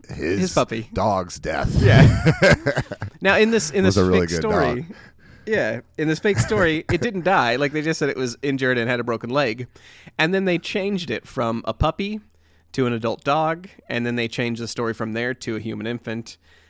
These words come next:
Speaker 2: and then from there to a human adult. And, and the idea was that, you know, somebody got attacked with a baseball bat, its arm was broken, you know, how do you feel? Um, so we're gonna do this 'cause I love to torture you.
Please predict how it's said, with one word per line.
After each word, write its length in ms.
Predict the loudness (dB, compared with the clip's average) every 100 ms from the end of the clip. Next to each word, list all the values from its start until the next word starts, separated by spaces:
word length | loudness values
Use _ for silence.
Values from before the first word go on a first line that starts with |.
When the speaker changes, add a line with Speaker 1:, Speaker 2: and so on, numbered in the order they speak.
| -6
Speaker 2:
and 140 | 0 0
then 80 |
from 160 | 0 0
there 160 | 0 -2
to 220 | -4 -4
a 20 |
human 480 | -4 -4 -4 -8 -10
adult. 480 | -10 -8 -10 -14 -20 _ _ _ _ _
And, 220 | -4 -2 -2
and 220 | -4 -2
the 100 | -4
idea 320 | -2 -2 -2
was 280 | -2 -4 -6
that, 220 | -8 -8
you 100 | -8
know, 340 | -8 -8 -10 -14 -8
somebody 320 | -4 -2 -2
got 100 | -2
attacked 300 | -2 -4 -4
with 60 | -6
a 40 |
baseball 320 | -6 -6 -6
bat, 280 | -6 -6 -6 -10 _ _
its 260 | -14 -10 -6
arm 180 | -6 -6
was 140 | -8
broken, 640 | -8 -8 -8 -10 -10 -12 -16 _ _
you 80 | -12
know, 180 | -12 -10
how 180 | -4 -4
do 80 | -4
you 80 |
feel? 360 | -8 -10 -12 -14 _ _ _ _ -20 _ _ _ -8
Um, 500 | -4 -4 -4 -8 -8
so 200 | -2 0
we're 200 | 2 0
gonna 180 | 0 -2
do 220 | -2 -2
this 480 | -2 -4 -6 -10 -12 _ _ -20 -8
'cause 180 | -4 -2
I 80 | 0
love 200 | -2 -4
to 80 |
torture 340 | -4 -6 -4 -6
you. 300 | -6 -6